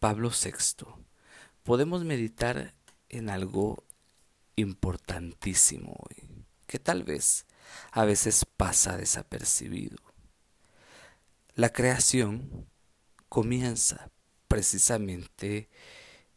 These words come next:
con Adán y Eva, y como nos lo recuerda San Pablo en su teología, por su desobediencia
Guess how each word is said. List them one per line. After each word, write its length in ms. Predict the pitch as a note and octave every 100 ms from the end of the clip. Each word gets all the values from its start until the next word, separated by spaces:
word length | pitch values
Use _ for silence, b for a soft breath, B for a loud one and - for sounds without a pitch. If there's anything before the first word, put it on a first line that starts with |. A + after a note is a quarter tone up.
| _ _ -
con 460 | G#2+ G#2 G2+ - - _ _ _ _ _ _ _ -
Adán 360 | A2+ A2 A#2 A#2+
y 140 | F#2+
Eva, 320 | E2 E2+ - - - - - _ _ _ _ _ - _
y 120 | F#2+
como 340 | - G2 F#2 F#2
nos 200 | F#2 F2+
lo 120 | F2+
recuerda 480 | F2 - A2 A2 G#2+
San 280 | - G2
Pablo 600 | F#2 F#2+ F#2 F2+ - - B B B B B -
en 160 | F#2
su 200 | F2+ G2
teología, 840 | - F#2 F2 F2 - A2 F2+ F#2+ - _ _ _ _ _ _ _ _
por 220 | G3 F2
su 300 | - - G#2+
desobediencia 1120 | A2+ - A#2+ B2+ A#2+ G2 F2 - - - -